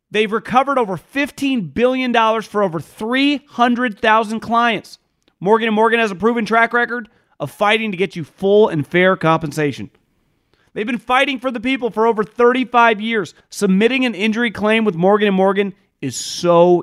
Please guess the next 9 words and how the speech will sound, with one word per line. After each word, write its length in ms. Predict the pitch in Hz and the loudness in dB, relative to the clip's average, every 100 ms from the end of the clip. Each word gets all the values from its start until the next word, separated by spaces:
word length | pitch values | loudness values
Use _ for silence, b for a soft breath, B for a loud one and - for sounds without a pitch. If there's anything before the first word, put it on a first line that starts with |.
| - | -2
easy. 360 | 165 143 110 101 | -2 -2 -4 -4
That's 280 | 147 185 | -2 -2
the 80 | 180 | -6
key. 300 | 151 147 101 _ _ _ _ - | -4 -4 -4 _ _ _ _ -10
Not 280 | 143 196 | -4 -2
having 340 | 220 220 226 226 | 0 -2 -2 -2
representation 760 | 233 226 214 220 226 220 202 | -4 -4 -4 -2 -2 -2 -4
is 100 | 214 | -4
hard. 320 | 202 226 226 | 0 2 0